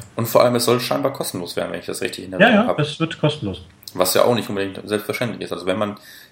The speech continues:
Speaker 1: es mal weiterdenkt, eigentlich könnte Sony sagen, „Ja, wir <laughs> ziehen euch jetzt einen Euro ab und dann ist gut, ne? Weil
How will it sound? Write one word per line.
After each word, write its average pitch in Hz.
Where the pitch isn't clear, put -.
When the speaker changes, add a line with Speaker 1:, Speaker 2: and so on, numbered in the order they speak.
Speaker 1:
es -
mal 101
weiterdenkt, 117
eigentlich 113
könnte 107
Sony 113
sagen, 110
„Ja, 120
wir 101
<laughs> 123
ziehen -
euch 110
jetzt 117
einen 107
Euro 101
ab -
und 135
dann 123
ist 123
gut, 131
ne? 101
Weil 95